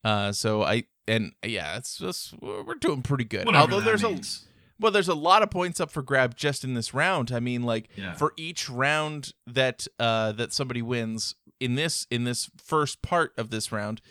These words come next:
Speaker 1: you could get five thousand points.
Speaker 2: Yeah.
Speaker 1: So even if we had eight thousand, then somebody could just win two of these that is not on Stray Kids' team,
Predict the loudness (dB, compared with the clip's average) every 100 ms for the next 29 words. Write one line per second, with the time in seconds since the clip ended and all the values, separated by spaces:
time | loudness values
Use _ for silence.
0 | -20 _ -4 -2 0 -2 -2 0 4 4
1 | 2 2 2 0 -4 -6 -6 -8 -10 -12
2 | -12 -10 -10 -10 -2 0 0 -2 0 2
3 | 0 2 4 4 0 -4 -2 -2 -2 2
4 | 4 2 -2 -6 -8 -12 _ _ _ _
5 | _ _ 2 6 6 2 -8 -10 _ -8
6 | -2 -2 -2 -4 -4 0 0 -2 -10 -4
7 | -2 0 -2 -4 0 0 0 -2 -2 -4
8 | 0 0 0 0 0 0 0 0 0 -2
9 | -2 -6 -6 -8 -8 -6 -6